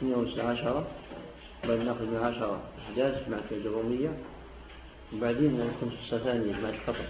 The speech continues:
من أحداث ل اثناش، ها؟ نستدرك أحداث اثناش، وبعدين مع الآية الرومية نحاول نزيدكم في الصف.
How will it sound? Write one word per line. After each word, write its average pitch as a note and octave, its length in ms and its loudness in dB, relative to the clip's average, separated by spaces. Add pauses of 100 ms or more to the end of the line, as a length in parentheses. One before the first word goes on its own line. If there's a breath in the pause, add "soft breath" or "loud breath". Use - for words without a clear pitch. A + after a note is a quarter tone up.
(760)
من A2 60 -2
أحداث A#2 320 2
ل A2 100 -4
اثناش، F#2+ 420 -4
ها؟ C#3 60 -2 (840)
نستدرك - 480 0 (1500)
أحداث A#2 240 -2
اثناش، A#2 360 -2 (300)
وبعدين A#2 420 2
مع B2+ 100 4
الآية B2 380 0
الرومية B2 380 4
نحاول B2+ 400 4
نزيدكم C#3 420 2
في - 140 -10
الصف. - 220 -12